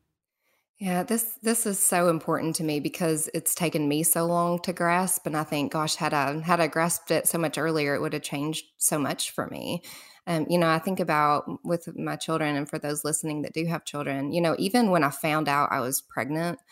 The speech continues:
I loved my children. I mean, even just in my stomach, I started to learn to love them before they had done anything. And then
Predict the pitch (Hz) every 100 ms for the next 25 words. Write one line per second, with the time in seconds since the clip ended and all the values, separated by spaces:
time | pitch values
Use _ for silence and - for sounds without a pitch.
0 | - - _ - 170 170 139 143 139 -
1 | 135 - - 101 - - 170 _ _ _
2 | - 156 151 156 - 190 190 170 165 -
3 | - 170 165 139 - - 160 131 95 -
4 | 160 - 151 139 143 - 143 139 143 151
5 | 135 135 147 - 156 117 131 160 131 139
6 | 156 151 135 151 151 147 127 110 170 175
7 | 120 110 127 135 151 147 160